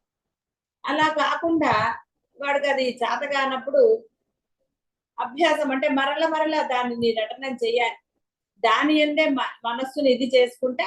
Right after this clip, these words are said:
అప్పుడు అది వాడికి అలవడుతుంది. అంటే దాన్ని నేర్చుకుని రాయగలుగుతాడు పరీక్షలు. అలాగే ఈ యొక్క సాధన అంటే ఈ బ్రహ్మనామాల నుండి ఏదైనా సరే. అయితే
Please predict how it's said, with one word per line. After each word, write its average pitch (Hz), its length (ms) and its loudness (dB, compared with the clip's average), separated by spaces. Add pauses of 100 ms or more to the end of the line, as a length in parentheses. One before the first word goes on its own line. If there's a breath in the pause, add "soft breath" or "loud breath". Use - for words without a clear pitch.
(160)
అప్పుడు 277 640 4 (340)
అది 254 160 0
వాడికి 240 720 2 (540)
అలవడుతుంది. 233 580 2 (160)
అంటే 285 200 -4
దాన్ని 269 400 0
నేర్చుకుని 262 380 -4
రాయగలుగుతాడు 233 840 -2
పరీక్షలు. - 440 -6 (1300)
అలాగే 247 760 2 (1120)
ఈ 277 120 4
యొక్క 262 280 4
సాధన 269 580 0
అంటే 226 600 0 (180)
ఈ 226 300 -8
బ్రహ్మనామాల 233 800 2
నుండి 220 260 -4
ఏదైనా 202 460 -2
సరే. - 260 -20 (1000)
అయితే 339 320 0